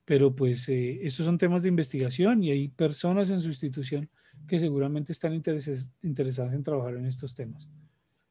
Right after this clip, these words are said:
Eh, tiene que localizar a las personas. Para eso son estas herramientas, para que usted ubique a las personas que trabajan en estos temas y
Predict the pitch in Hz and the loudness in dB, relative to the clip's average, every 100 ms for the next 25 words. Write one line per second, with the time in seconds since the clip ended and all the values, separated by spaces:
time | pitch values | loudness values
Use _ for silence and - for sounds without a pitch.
0 | _ _ - 139 123 120 120 120 117 - | _ _ -8 -4 -2 -4 -8 -10 -14 -20
1 | - _ _ _ _ _ - 143 135 170 | -20 _ _ _ _ _ 0 0 2 2
2 | 170 165 139 135 131 160 160 139 151 226 | 4 2 2 2 2 2 2 0 4 2
3 | - 143 135 135 165 175 165 175 165 151 | 4 2 4 2 0 0 0 0 0 0
4 | 147 196 180 127 - _ - _ - 139 | 2 2 0 -6 -10 _ -20 _ 0 0
5 | 131 131 143 147 156 196 180 202 196 190 | 0 -4 0 2 4 4 4 2 2 0
6 | 156 156 156 180 170 147 151 170 143 127 | 0 0 -2 -2 0 0 0 -2 -4 -4
7 | 151 - 180 208 - _ _ _ _ 190 | -2 2 4 4 0 _ _ _ _ 2
8 | 170 226 | 4 4